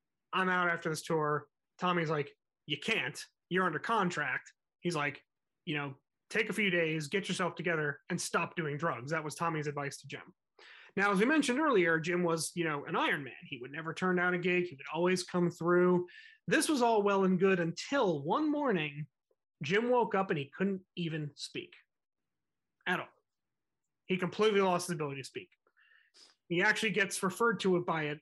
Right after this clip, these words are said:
a doctor, by Randy Newman of all people. So Randy, you know, singing along, "See you, my doctor," or whatever he would do.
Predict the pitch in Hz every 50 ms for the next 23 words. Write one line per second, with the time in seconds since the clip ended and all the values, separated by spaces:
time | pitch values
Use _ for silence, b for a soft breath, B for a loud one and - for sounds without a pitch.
0 | _ _ - 165 147 214 214 254 262 - - - 139 147 165 156 147 139 139 139
1 | 135 170 190 214 240 247 240 226 214 196 196 233 269 240 202 165 143 135 139 139
2 | 131 131 - 147 131 - 175 214 214 214 170 147 143 160 214 240 233 196 175 170
3 | 185 190 180 165 151 147 143 - - 190 185 180 175 170 180 190 180 165 165 156
4 | - - 139 156 151 151 151 151 156 156 151 - - 156 156 156 156 151 143 135
5 | 135 131 131 135 123 131 123 123 127 139